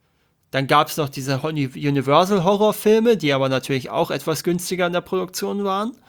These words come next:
Und dann gab's noch die, die,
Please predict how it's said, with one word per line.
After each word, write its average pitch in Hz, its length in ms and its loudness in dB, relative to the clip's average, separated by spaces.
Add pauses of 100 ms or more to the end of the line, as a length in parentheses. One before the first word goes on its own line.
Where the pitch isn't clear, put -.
(1200)
Und 156 160 2
dann 165 140 6
gab's 175 400 4
noch 180 180 6
die, 170 380 2
die, 147 680 0